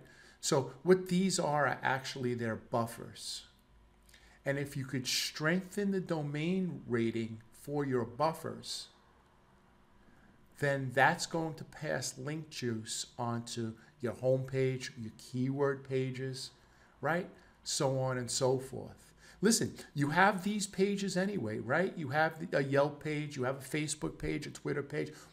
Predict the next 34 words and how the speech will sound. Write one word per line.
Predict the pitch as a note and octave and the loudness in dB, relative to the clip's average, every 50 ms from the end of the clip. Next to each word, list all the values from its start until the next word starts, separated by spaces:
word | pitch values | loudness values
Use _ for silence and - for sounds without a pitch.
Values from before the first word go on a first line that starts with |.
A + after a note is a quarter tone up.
| - - | -2 4
Why | C3+ C#3+ F3+ G#3 | 6 6 8 8
not | A#3 B3 B3+ A#3+ | 6 4 4 4
get | - A#3 A3+ A3+ | 2 0 0 0
the | A3+ | 0
most | G#3+ G3+ G3+ G#3+ A3 - - | 2 2 2 2 2 2 4
out | G3+ G#3 A3+ B3+ | 4 6 6 6
of | B3 C#3 | 4 2
it? | G#2+ - - - - - - - - | -2 -6 -8 -14 -18 -20 -20 0 4
Build | C#3+ D#3 F3+ G3 F#3+ | 8 8 8 8 8
up | A3+ A3+ A3+ - | 6 4 2 0
the | A#3+ | -2
juice | G#3 E3+ D#3+ F#3 G#3 G#3+ G#3+ G3+ - | -2 2 2 4 4 4 4 2 0
on | - D3 C3 B2+ B2+ | 0 0 0 0 0
it | C3+ C#3+ C#3 - | -2 -4 -4 -4
so | - - D3 C3+ | -2 0 0 0
that | C3+ C3+ | 0 0
it'll | C3+ C#3 C#3+ C#3+ C#3+ - - | 0 -2 -2 -2 -6 -8 -6
turn | - - F3+ F#3+ F#3+ F#3 F3 | -2 2 4 4 4 4 2
past | F3 - D#3+ D#3 D3 C#3 C3+ - | 0 0 2 2 2 2 0 -4
juice | - - D3+ D3 D3 C#3+ - - - - - - _ _ | -6 -2 0 0 2 2 0 -2 -2 -6 -14 -20 _ _
to | - - D3 | -4 -2 -2
your | B2+ A#2 B2 B2 B2+ C3 C3 C3+ B2+ | 0 4 6 8 10 10 10 10 8
website. | A#2+ B2 B2 A#2+ A#2 A#2 - - A#2+ G#2 F#2+ F#2 - - _ _ _ _ - - - - | 8 6 6 6 4 2 -2 -2 -2 -4 -6 -10 -16 -20 _ _ _ _ -20 -20 -14 -4
So | - - D#3 | 0 2 6
that's | C3+ D#3 F#3 G#3+ G#3 - | 10 10 10 10 8 4
basically, | - - E3+ E3 D#3+ - F#3 F3 - E3 D3+ - - - | 2 4 4 4 4 2 -2 -2 -4 -6 -8 -10 2 10
that's | - F3 G3+ G#3+ - - | 12 12 12 12 10 6
what | F#3+ E3+ | 6 8
I | D#3 | 8
was | D3 C#3+ C3 | 6 6 2
saying. | - - D3 B2+ A#2+ A2+ A#2 B2 | 2 4 4 4 4 2 2 2
I | B2 B2+ | 2 4
was | C3+ C3+ C3 | 4 2 0
saying | - D3+ C#3 C3 B2+ B2+ A#2+ | 4 8 8 8 8 6 2